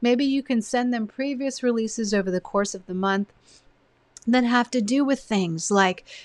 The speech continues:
depression or have to do with things about encouraging somebody, or a mood buster playlist. There's so many things that you can do to help out your audience. It doesn't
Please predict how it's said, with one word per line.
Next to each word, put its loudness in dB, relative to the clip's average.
depression -2
or -2
have -2
to -6
do -2
with -4
things -2
about 0
encouraging 2
somebody, 0
or 2
a 6
mood 6
buster 2
playlist. -2
There's -2
so 4
many 4
things -2
that -6
you -2
can 0
do 0
to -4
help -2
out 2
your -2
audience. 0
It -12
doesn't -2